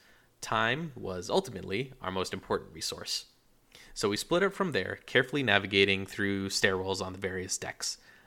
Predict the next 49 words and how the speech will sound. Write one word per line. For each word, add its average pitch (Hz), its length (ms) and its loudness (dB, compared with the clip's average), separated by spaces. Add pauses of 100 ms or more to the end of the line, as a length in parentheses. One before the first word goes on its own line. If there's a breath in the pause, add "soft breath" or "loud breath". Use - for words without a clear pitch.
(140 soft breath)
The 117 100 4
engineers 123 520 2
made 101 180 2
their 101 120 6
way 98 320 4
down 98 380 2
to 98 360 -2
the 95 200 -6
reactor 98 480 2
to - 140 -12
try 95 180 4
and 92 100 0
get 92 100 -4
it 90 60 -6
back 90 160 -8
online, 113 440 4 (320 loud breath)
while 95 100 -2
the 95 80 -2
corp - 320 2
agent 117 300 -2
and 98 120 -6
myself, 95 440 -2
the - 80 -4
captain, - 400 -4 (280 loud breath)
took - 220 2
a 117 60 4
look 110 180 2
around 98 240 6
the 92 80 2
computer 98 320 -8
systems. - 480 -6 (480 loud breath)
It's 123 240 -2
weird 190 320 2
thinking 135 440 -2
back 104 440 -4 (120)
to 104 500 2
how 101 180 8
long 98 400 2
just - 320 -4
coming 107 260 -4
up 101 160 0
with - 200 -2
plans 98 460 2
to 95 100 -4
walk 98 280 0
down 92 200 -4
corridors 113 520 2
took - 300 -2 (140)
out 107 320 2